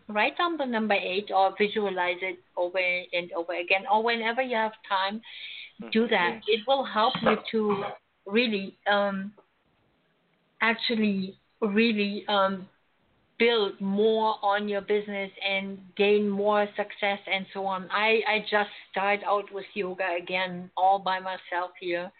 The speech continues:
Speaker 2: Mm-hmm.
Speaker 1: <laughs> And I love it. You know, it's, it's fun. And, um, I think it's great what you do. And when you are into healing, uh, you, you might wanna include Reiki as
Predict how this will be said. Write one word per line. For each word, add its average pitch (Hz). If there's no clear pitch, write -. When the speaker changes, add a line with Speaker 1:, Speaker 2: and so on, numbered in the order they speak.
Speaker 2:
Mm-hmm. 254
Speaker 1:
<laughs> 294
And 226
I 262
love 254
it. 202
You 294
know, 330
it's, 294
it's 247
fun. 190
And, 202
um, 202
I 220
think 302
it's 208
great 214
what 233
you 226
do. 202
And 196
when 202
you 214
are 208
into 220
healing, 240
uh, 196
you, 208
you 214
might 208
wanna 220
include 214
Reiki 202
as 170